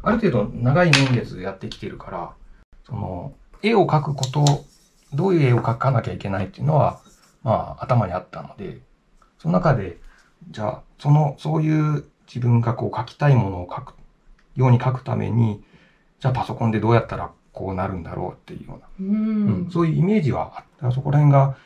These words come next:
Speaker 1: 今のね、最近の人とかはもう最初からデジタルなので、ちょっと感覚が違うかもしれない。
Speaker 2: アニメ業界に働いて初めて、
Speaker 1: はい。
Speaker 2: あの、なんかびっくりしたことがありますか？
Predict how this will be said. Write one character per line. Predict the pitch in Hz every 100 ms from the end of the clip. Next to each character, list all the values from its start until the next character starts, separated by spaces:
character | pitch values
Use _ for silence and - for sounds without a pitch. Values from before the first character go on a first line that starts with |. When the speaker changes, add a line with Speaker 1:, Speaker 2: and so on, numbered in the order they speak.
| -
Speaker 1:
今 | 151 135
の | 95 87 85
ね、 | 95 92
最 | - 107
近 | - 104
の | 98 95 - _ _ _
人 | -
と | -
か | -
は | -
も | -
う | -
最 | 120
初 | 123 120
か | 113
ら | 104 - - _ _ _ _
デ | -
ジ | 92
タ | 92 90
ル | 87
な | 85
の | -
で、 | - - _ _ _
ち | -
ょ |
っ | 131
と | - - - _ -
感 | 101
覚 | 101 101
が | 92 -
違 | 104 95
う | 90 - _ _ -
か | -
も | 117
し | -
れ | -
な | -
い。 | - - -
Speaker 2:
ア | 220
ニ | 233
メ | 294
業 | 320 320
界 | 190
に | 180
働 | 190 185 - 190 185 180
い | 175 _ _ _
て | 196 190
初 | 185 180 185
め | 175
て、 | 165 202 196 175 - -
Speaker 1:
は | -
い。 | - _ _ _ _ _ _ -
Speaker 2:
あ | 196
の、 | 190
な | 208 220
ん |
か | 175 180
び | 208
っ |
く | 208 220
り |
し | 220
た | 220
こ | 214
と | 208 196
が | 196 185 185 - -
あ | 202
り | 196
ま | 196 196
す | -
か？ | -